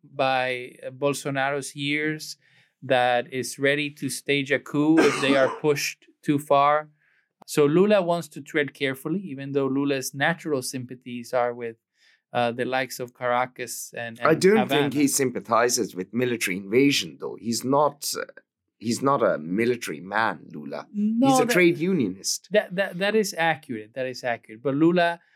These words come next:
Speaker 1: also needs his allies in the region, and Venezuela has traditionally been an ally. I think Lula at this stage is trying to not rock the boat, and he sees this as rocking the boat just a tad too much.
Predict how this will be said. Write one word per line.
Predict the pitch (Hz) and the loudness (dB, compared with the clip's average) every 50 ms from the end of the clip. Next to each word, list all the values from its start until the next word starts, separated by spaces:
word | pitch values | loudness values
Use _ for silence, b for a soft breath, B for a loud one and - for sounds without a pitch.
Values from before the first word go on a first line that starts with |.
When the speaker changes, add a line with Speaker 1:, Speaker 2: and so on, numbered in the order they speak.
| _ _ _ | _ _ _
Speaker 1:
also | - 147 160 170 156 - 175 160 | 0 2 2 2 2 0 0 0
needs | 156 160 175 180 180 - | 2 2 2 0 0 -2
his | - 160 143 143 | -4 -6 -2 0
allies | 147 139 139 135 127 123 120 120 | 0 0 2 2 0 -2 -4 -8
in | 113 110 | -14 -16
the | 110 107 | -16 -14
region, | 110 107 107 101 - 113 110 | -14 -14 -14 -14 -16 -18 -18
and | 110 110 110 113 | -18 -18 -14 -8
Venezuela | 123 127 127 131 123 127 139 127 131 | -6 -4 -4 -4 -4 -6 -6 -6 -6
has | 117 131 120 - | -6 -8 -8 -10
traditionally | - - 123 117 123 139 135 - - - 139 135 131 131 127 | -12 -18 -16 -10 -6 -6 -6 -6 -6 -10 -12 -12 -12 -14 -12
been | 127 127 127 123 123 123 127 | -8 -8 -8 -8 -8 -10 -12
an | 127 120 117 117 | -12 -12 -8 -6
ally. | 117 120 123 123 127 127 127 127 127 127 127 _ _ b b b b b b b b b | -4 -2 -2 -2 -4 -4 -6 -8 -10 -16 -20 _ _ b b b b b b b b b
I | 135 131 | -2 0
think | 143 180 175 160 151 | 2 2 0 2 4
Lula | 160 160 165 160 156 | 4 4 6 6 4
at | 151 143 | 2 0
this | 143 156 147 151 | -2 -6 -8 -6
stage | - - 147 143 139 | -2 -2 0 0 -2
is | 139 131 - | -4 -10 -10
trying | _ - 147 139 135 135 131 | _ -2 -2 -2 -2 -4 -6
to | - 139 127 | -6 -4 -2
not | 131 139 143 143 143 | 0 0 -2 -2 0
rock | 139 135 131 - - | 0 0 0 -2 -4
the | 131 127 | -8 -4
boat, | 123 123 127 135 135 135 - | -2 0 0 0 -2 -4 -10
and | 127 120 | -16 -14
he | 113 139 135 | -12 -12 -10
sees | - - - 135 131 127 123 - | -8 -6 -6 -4 -4 -6 -8 -8
this | - 135 127 127 123 - - - | -6 -4 -4 -4 -6 -8 -8 -6
as | 123 120 117 - - - | -4 -4 -4 -6 -8 -6
rocking | 123 127 123 123 123 - 139 127 | -2 0 0 0 -2 -6 -10 -8
the | 123 117 | -8 -6
boat | 120 123 120 117 117 _ _ _ _ _ - | -6 -6 -6 -6 -8 _ _ _ _ _ -4
just | - 151 143 147 - | -2 -2 -2 -2 -4
a | 151 135 | -10 -6
tad | - - 135 127 123 - | -2 0 0 0 -2 -4
too | - 139 131 | -6 -6 -4
much. | 131 117 107 - _ - - - - | -2 -4 -4 -6 _ -14 -14 -14 -14